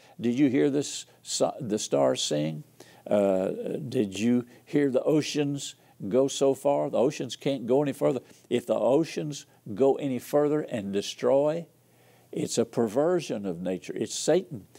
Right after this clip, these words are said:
that is perverting the normal plan of God. So when God told Adam, "I want you to dress and keep this creation,"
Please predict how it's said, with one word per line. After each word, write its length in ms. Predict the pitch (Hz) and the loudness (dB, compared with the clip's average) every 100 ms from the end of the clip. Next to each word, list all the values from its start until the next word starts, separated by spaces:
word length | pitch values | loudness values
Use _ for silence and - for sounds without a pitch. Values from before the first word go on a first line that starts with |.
| - - | -20 -4
that 120 | 113 | 2
is 160 | 110 101 | 4 2
perverting 760 | - 123 95 127 165 127 92 95 _ _ - | -2 -4 0 2 2 -2 -8 -12 _ _ -6
the 100 | 107 | -4
normal 920 | 101 104 120 147 170 165 165 165 156 _ _ _ _ | -4 -2 0 2 2 2 2 2 0 _ _ _ _
plan 600 | - 143 143 139 135 127 - | -4 0 2 0 -2 -6 -2
of 220 | 123 104 101 | 0 0 2
God. 420 | 107 98 82 95 - _ _ _ _ - - - | 2 2 -2 -8 -20 _ _ _ _ -20 -20 -14
So 400 | - - 151 131 - | -4 0 2 0 -2
when 240 | 127 117 | -6 0
God 320 | 127 147 156 | 2 2 2
told 260 | 147 147 147 - | 2 2 0 0
Adam, 480 | 139 131 104 98 - _ _ _ _ _ - - | 2 2 0 -2 -10 _ _ _ _ _ -14 -2
"I 60 | |
want 220 | 151 120 127 | -2 0 0
you 40 | |
to 100 | 107 | 0
dress 360 | 92 135 143 - - | 2 2 0 -4 -6
and 220 | 110 101 | -8 -10
keep 400 | - 190 220 - | -4 -2 -2 -4
this 240 | 131 110 - | -6 -4 -6
creation," 720 | - 123 139 175 - - | -4 0 4 2 0 -8